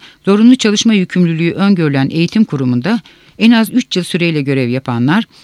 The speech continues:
il içindeki ya da diğer illerdeki zorunlu çalışma yükümlülüğü öngörülen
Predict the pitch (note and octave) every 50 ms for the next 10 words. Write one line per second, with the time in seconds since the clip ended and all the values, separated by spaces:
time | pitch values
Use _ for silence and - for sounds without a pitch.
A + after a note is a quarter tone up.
0 | _ _ _ - G#3 B3 B3 - D3+ - - - C#3 B2+ A#2+ B2 - - A3 B3
1 | G3+ F#3+ G3 - F#3 F3+ D#3+ F#3+ G#3+ A3+ A3+ - D3+ D3+ C#3+ D3 C3+ C3 B2+ C#3+
2 | C#3 E3 D#3 E3+ F3+ F#3 G3 G#3+ A3 - - E3+ E3+ - G3 F#3+ E3 C#3 C3 -
3 | D3 C#3+ C3+ C3 C#3 C3+ - F3 F3+ F3+ D3+ C3 A#2 B2 D3 F3 G3+